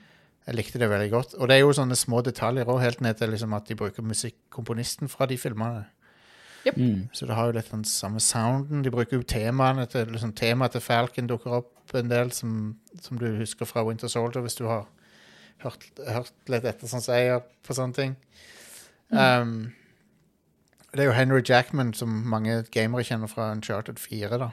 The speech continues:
Speaker 1: som har musikken. Men, um,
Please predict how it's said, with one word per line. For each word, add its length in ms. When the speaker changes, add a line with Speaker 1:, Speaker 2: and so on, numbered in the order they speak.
Speaker 1:
som 200
har 80
musikken. 460
Men, 280
um, 400